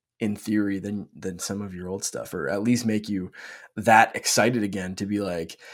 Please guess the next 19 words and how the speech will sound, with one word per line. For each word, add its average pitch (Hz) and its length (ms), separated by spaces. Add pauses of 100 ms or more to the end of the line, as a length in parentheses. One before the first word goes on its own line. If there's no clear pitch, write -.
(180)
"Yeah, 139 300
what 123 120
do 151 60
you 139 80
mean 156 180
you 113 140
attached, - 540 (100)
like, 101 360
this 117 340
crazy 107 460
thing 104 300
to 101 160
a 101 60
gun? 95 380
Like, 95 260
yeah, 123 200
let's 104 220
do 131 160
that." 78 220